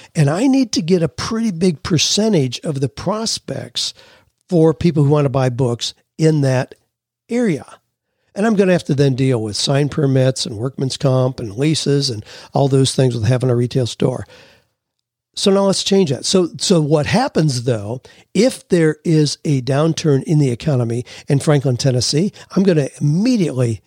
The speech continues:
be impacted by that. But let's tweak that. Let's make that, instead of having a physical bookstore, let's do an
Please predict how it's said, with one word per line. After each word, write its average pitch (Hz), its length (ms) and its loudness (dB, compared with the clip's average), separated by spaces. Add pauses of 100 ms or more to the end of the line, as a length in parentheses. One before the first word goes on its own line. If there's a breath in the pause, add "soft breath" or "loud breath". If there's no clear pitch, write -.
(120)
be 143 120 2
impacted 123 500 -2
by 113 180 -8
that. - 260 -16 (1200)
But 147 80 -4
let's 160 180 0
tweak - 280 0
that. 110 160 -4
Let's 143 180 -2
make 160 280 2
that, 143 380 0 (680)
instead 202 480 0
of 208 80 0
having 127 300 2
a 117 60 -2
physical 120 440 -2
bookstore, 123 460 -2
let's 170 200 -4
do 294 180 0
an 254 100 -4